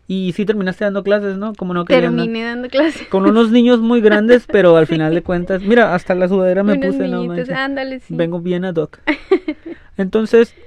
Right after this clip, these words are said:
Speaker 1: háblame un poquito de tu experiencia en, ya en la uni, ya estudiando la carrera de ciencias ambientales.
Speaker 2: En la uni, fui un poquito difícil porque yo estaba muy dividida. Mm,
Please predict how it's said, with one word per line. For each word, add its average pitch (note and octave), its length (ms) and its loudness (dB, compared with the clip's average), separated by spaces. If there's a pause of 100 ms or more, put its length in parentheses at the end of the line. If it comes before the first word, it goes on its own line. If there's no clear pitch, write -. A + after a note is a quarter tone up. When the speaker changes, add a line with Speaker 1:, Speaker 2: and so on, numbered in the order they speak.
(140)
Speaker 1:
háblame G3+ 280 -2
un G#3+ 120 -4
poquito A3+ 360 -2
de G#3+ 100 2
tu F3 80 -6
experiencia D#3+ 600 -6
en, D3+ 460 -10
ya D#3 160 0
en D#3+ 120 -2
la D#3 80 0
uni, D#3 220 -4
ya C#3+ 100 -4
estudiando D3+ 680 -6
la D3 220 -8
carrera C#3+ 300 -6
de C#3+ 40 -8
ciencias D3+ 380 -6
ambientales. D3+ 440 -8
Speaker 2:
En A#3 120 -10
la G#3+ 180 -10
uni, C4 600 -12 (120)
fui C#4+ 440 -8 (240)
un E4 160 -12
poquito F4 360 -10
difícil C#4+ 680 -8 (1080)
porque B3+ 840 -2 (100)
yo B3 140 -4
estaba C#4 320 -4
muy C#4 200 -4
dividida. A3+ 600 -10 (800)
Mm, B3+ 500 -8